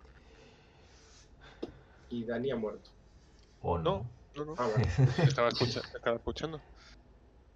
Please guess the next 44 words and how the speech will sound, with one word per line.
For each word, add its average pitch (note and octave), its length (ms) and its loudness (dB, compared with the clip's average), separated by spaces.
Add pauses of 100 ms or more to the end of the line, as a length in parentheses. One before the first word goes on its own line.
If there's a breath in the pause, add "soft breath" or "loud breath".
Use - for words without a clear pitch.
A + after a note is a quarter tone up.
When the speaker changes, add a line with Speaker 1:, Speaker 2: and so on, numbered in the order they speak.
(140)
Speaker 3:
Es D3 120 -8
que C3 100 0
yo B2 120 4
creo B2 160 6
que C#3+ 80 2
he - 40 0
hecho A#2+ 460 2
más A#2 220 -6
cosas, - 500 -8 (240)
eh, B2 380 0
porque... B2 800 -10 (1700)
Porque B2+ 180 0
me A#2+ 40 0
fui B2+ 160 2
de C3 120 4
torneo A#2+ 380 -4
a A#2 60 -8
Francia. - 480 -8
Yo B2+ 80 -8
creo A#2+ 140 -6
que A#2+ 60 -4
el B2 80 -10
torneo B2 240 -8
Speaker 1:
Ah, A#2 40 -6
Speaker 3:
de A#2+ 40 -8
Speaker 1:
no, A#2+ 100 -4
Speaker 3:
Francia B2 200 -4
Speaker 1:
yo - 0 -
soy C#3+ 80 -2
de D3+ 40 -2 (100)
Speaker 3:
también G#2 200 -4
Speaker 1:
torneo A#2 180 -4
a - 40 -16
Francia, A#2+ 340 -8
es A2 80 -6
verdad. A2 400 -8 (500)
Speaker 3:
no B2+ 160 0
lo B2+ 80 2
he A#2+ 40 -4
Speaker 1:
¿Qué B2+ 60 0
tal A#2 40 -2
el A#2+ 60 -8
Speaker 3:
contado. B2+ 220 0
Speaker 1:
torneo? B2 440 -2